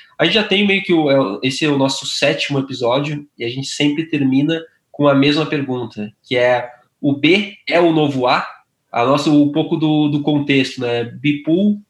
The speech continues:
a gente justamente se posiciona como um novo caminho pra, pra indústria criativa. A gente vê muitos profissionais se movimentando,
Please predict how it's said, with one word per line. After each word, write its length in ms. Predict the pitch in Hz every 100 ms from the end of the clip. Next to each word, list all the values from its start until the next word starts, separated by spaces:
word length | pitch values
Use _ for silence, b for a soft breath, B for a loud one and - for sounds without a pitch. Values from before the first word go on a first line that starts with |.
| -
a 60 | 131
gente 200 | 135 135
justamente 760 | 143 156 151 147 - 139 135
se 180 | - -
posiciona 520 | 139 135 135 - 143 139
como 260 | 135 131
um 140 | 123 123
novo 220 | 139 135
caminho 400 | 127 127 135 135
pra, 320 | 135 123 120
pra 180 | - 127
indústria 460 | 117 135 160 135
criativa. 600 | 135 127 117 - 160 165 160 B B -
A 60 |
gente 140 | 107 147
vê 180 | 135
muitos 300 | 135 139 143
profissionais 560 | - 139 - 127 127 127
se 120 | -
movimentando, 880 | 135 127 127 117 - 135 147 139